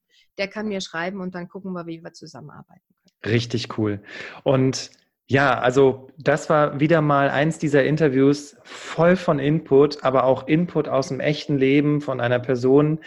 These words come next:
Speaker 2: die, äh, diese ganzen Dinge auch schon erlebt hat. Und Andrea hatte, also nehme ich mal an, damals ja auch, erstes Mal vor der Kamera wahrscheinlich mega Schiss gehabt. Und
Speaker 1: Natürlich, ich hatte einen
Speaker 2: ja.
Speaker 1: trockenen Mund die ganze Zeit. Das war ganz schrecklich. Ich bin fast gestorben vor meiner ersten Volle Kanne-Sendung.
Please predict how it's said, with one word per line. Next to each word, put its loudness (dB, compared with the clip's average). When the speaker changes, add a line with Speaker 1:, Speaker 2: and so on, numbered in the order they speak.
Speaker 2:
die, 2
äh, -4
diese 2
ganzen 0
Dinge 2
auch 2
schon -4
erlebt 2
hat. 0
Und -2
Andrea 2
hatte, 2
also -4
nehme 2
ich -6
mal 0
an, 0
damals 2
ja 2
auch, 2
erstes -2
Mal 2
vor 0
der 2
Kamera 0
wahrscheinlich -4
mega 0
Schiss -4
gehabt. -6
Und -2
Speaker 1:
Natürlich, -2
ich -8
hatte 4
einen 2
Speaker 2:
ja. 2
Speaker 1:
trockenen -2
Mund -8
die -12
ganze -6
Zeit. -6
Das -18
war -12
ganz -12
schrecklich. -12
Ich -20
bin -10
fast -10
gestorben -2
vor -6
meiner -2
ersten -6
Volle -10
Kanne-Sendung. -10